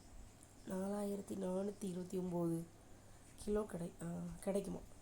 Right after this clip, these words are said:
ஒரு ஹெக்டேர்ல நாலாயிரத்தி நானூத்தி இருபத்தி ஒம்பது கிலோ நெல் கிடைச்சிருந்துருக்கு. ஆனா, ரெண்டாயிரத்தி பத்து to பதினொன்னுல பார்க்கும்போது மூவாயிரத்தி முப்பத்தி ஒம்பது இருந்துச்சாம். இது வந்து எப்போனா,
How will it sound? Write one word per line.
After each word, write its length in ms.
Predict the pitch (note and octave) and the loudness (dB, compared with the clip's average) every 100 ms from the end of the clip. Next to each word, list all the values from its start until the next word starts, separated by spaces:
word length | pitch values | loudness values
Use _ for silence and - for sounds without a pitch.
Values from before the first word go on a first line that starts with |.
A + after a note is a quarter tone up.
| - - - - - - | -14 -14 -14 -14 -6 0
ஒரு 180 | F#3+ | 2
ஹெக்டேர்ல 640 | G3 F3 E3+ - G3+ E3+ D#3+ G#3+ C#4+ - A3 | 4 2 2 6 6 6 2 0 -4 -8 -2
நாலாயிரத்தி 460 | F#3 F3+ G3 G3 G3 | 0 2 2 2 0
நானூத்தி 280 | F3+ F3+ F3 | 0 0 0
இருபத்தி 220 | E3+ E3 | 0 0
ஒம்பது 280 | D#3+ D#3 D#3+ - - - - - - - | 0 0 -2 -8 -16 -16 -14 -12 -10 -6
கிலோ 320 | - F#3 B3 | 0 4 4
நெல் 340 | A#3 F#3 G3 F#3+ | 4 2 0 0
கிடைச்சிருந்துருக்கு. 640 | E3+ E3 D#3+ E3 D#3+ - - - - - - - - | 0 0 0 -2 -4 -8 -12 -16 -16 -16 -16 -14 -2
ஆனா, 260 | F3 E3 D3 F#3+ C4+ D#4 - - | 0 2 0 0 0 -4 -12 -4
ரெண்டாயிரத்தி 440 | F3+ F3+ G#3 A#3+ A#3 | 0 2 2 2 -2
பத்து 200 | F#3 F#3+ | -4 -4
to 80 | G3 | 0
பதினொன்னுல 480 | F#3+ F#3 F#3 G3 F#3 | 2 2 2 0 -2
பார்க்கும்போது 500 | E3 E3+ F3 D#3+ E3+ D#4+ - - - - - - - | -2 -2 -2 0 0 -2 -6 -16 -16 -16 -16 -8 0
மூவாயிரத்தி 640 | A#3 C4 B3+ G#3+ G3+ G#3 | 4 6 6 4 2 2
முப்பத்தி 360 | A#3+ A3+ B3 A#3 | 0 2 2 2
ஒம்பது 300 | F#3+ F#3 F3+ | 4 4 4
இருந்துச்சாம். 500 | F3 E3+ E3+ F3 - - - - - - - - - - - - - - - - - | 4 2 2 -2 -4 -14 -14 -14 -14 -16 -12 -12 -12 -14 -14 -16 -16 -16 -16 -4 2
இது 160 | G3+ | 4
வந்து 200 | G3+ A#3 | 6 4
எப்போனா, 300 | F#3+ G3+ A3 | 2 2 2